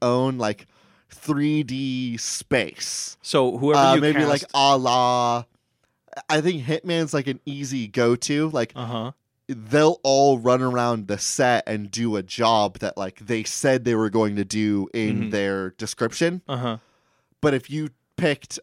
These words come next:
Speaker 1: a cinematographer that's really, really fast
Speaker 2: Uh-huh.
Speaker 1: at, like, getting the camera set up, but you picked a really, really slow electrician and lighting person,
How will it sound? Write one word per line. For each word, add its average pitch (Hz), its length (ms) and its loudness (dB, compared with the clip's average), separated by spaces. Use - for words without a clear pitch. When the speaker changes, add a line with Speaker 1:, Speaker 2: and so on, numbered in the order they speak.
Speaker 1:
a 120 100 2
cinematographer 131 1080 2
that's 107 240 -10
really, 120 440 -4
really 113 220 -2
fast 139 720 -2
Speaker 2:
Uh-huh. 117 220 -4
Speaker 1:
at, 113 40 -4
like, 110 140 -2
getting 123 240 -4
the 110 60 -10
camera 156 320 -2
set 104 260 -2
up, 101 260 -4
but 131 140 0
you 117 120 -6
picked - 540 -4
a 120 160 4
really, 135 320 2
really 127 300 0
slow 120 880 0
electrician 123 840 -4
and 104 180 -8
lighting 127 400 -2
person, 101 560 -10